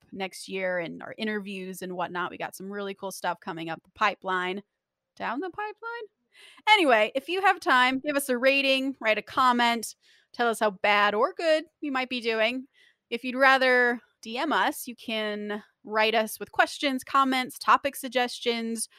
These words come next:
or hey, just say hi at act two writers at gmail dot com, which is all spelled out, or on our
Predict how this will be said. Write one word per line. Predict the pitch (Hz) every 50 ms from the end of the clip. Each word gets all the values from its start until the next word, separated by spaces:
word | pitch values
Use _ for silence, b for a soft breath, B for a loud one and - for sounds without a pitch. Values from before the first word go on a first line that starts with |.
| b b b b b _
or | 381 403
hey, | 427 392 381 302
just | 311 311 -
say | - 247 233
hi | 220 208 180 175 185 180 185 185 185 - _ _ _ _ _ _ _ _ _ _ _ _
at | 220 226 226 - - - - -
act | 302 330 - _
two | - - 330 320 294
writers | 262 247 240 240 233 233 226 226 226 226 226 220 - -
at | 214 214 202 - 196
gmail | - - 214 208 208 202 202 196 196
dot | 196 190 185 - -
com, | - - 190 180 180 180
which | 185 -
is | - 185
all | - 208 208 208
spelled | 202 - - 190 185 202
out, | 269 311 311 294 - - _ _ _ _
or | - 302 311 311 311 302 285
on | 233 233 240 233
our | 226 233